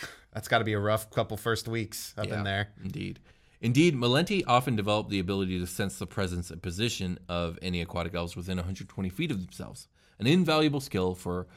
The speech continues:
Speaker 2: either a spy or a scout for an invading Sahuagin force.
Speaker 1: Mm.
Speaker 2: Few aquatic elves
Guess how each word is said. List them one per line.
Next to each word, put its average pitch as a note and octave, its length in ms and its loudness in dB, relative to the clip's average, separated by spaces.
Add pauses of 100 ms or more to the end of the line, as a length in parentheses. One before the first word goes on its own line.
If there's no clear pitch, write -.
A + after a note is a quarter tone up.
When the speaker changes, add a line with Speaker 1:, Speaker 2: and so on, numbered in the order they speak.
(220)
Speaker 2:
either F#2+ 300 0
a F#2+ 120 -4
spy A2 420 0
or G#2 240 0
a F#2 60 -2
scout - 440 0
for F2+ 240 -2
an F2+ 80 0
invading F2 400 -2
Sahuagin F2 440 -2
force. A#2+ 440 -4 (420)
Speaker 1:
Mm. G#2 80 -4
Speaker 2:
Few G3+ 200 6
aquatic E3 340 2
elves G#2 380 -2